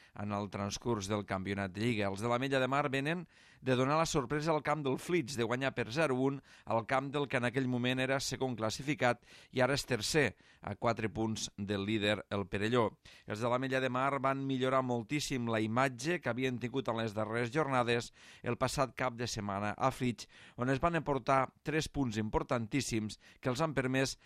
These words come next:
sortir dels llocs de descens de la classificació, tot i que, recordem, els tenen a només dos punts i, per tant, continua estant present. Els de l'Ametlla de Mar afrontaran aquest partit amb alguna baixa,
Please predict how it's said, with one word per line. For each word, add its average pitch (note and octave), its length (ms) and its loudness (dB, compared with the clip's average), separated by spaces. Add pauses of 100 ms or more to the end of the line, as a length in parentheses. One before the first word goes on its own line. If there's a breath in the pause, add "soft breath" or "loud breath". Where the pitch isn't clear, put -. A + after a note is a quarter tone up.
(120)
sortir B2 600 0 (220 soft breath)
dels A2 320 -4
llocs B2+ 240 0
de D3 100 4
descens B2 380 -2
de A#2 80 0
la A2 160 0
classificació, G#2 800 2
tot - 260 0
i A#2+ 60 -6
que, C3 300 0 (260 soft breath)
recordem, B2 560 0
els G#2+ 160 -4
tenen A#2+ 240 -2
a G#2+ 80 0
només G#2+ 280 -2
dos B2+ 200 0
punts A2 320 0 (240 loud breath)
i, A2+ 80 0
per A#2+ 160 2
tant, A2+ 240 -2 (260 soft breath)
continua B2 800 0
estant G#2+ 520 -2 (200)
present. A2 540 2 (480 loud breath)
Els A#2+ 160 0
de C#3 80 4
l'Ametlla C3+ 320 4
de B2+ 100 2
Mar C3+ 300 2
afrontaran B2+ 500 -2
aquest B2+ 300 -2
partit B2+ 480 0
amb C3 240 0
alguna A#2 420 2
baixa, B2+ 600 2